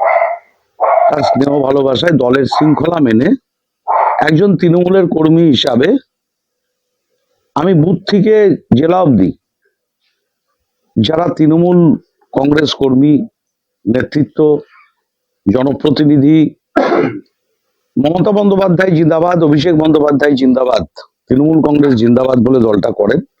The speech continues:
আমি গোটা জেলায় আমি তাদের সাথে, তাদের পাশে ছিলাম, তাদের পাশে আছি, তাদের পাশে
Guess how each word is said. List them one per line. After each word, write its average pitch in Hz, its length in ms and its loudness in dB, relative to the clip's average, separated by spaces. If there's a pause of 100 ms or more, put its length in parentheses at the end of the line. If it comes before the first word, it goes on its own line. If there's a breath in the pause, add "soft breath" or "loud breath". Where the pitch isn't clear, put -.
(1080 soft breath)
আমি 151 280 -2
গোটা 139 240 0
জেলায় 135 380 0 (1300)
আমি 143 180 0
তাদের 127 380 -2
সাথে, 120 260 -4
তাদের 110 360 -2
পাশে 127 260 -4 (280)
ছিলাম, 151 320 -2 (120)
তাদের 117 260 0
পাশে 107 240 -2 (100)
আছি, 101 220 -2
তাদের 104 280 -2
পাশে - 220 -2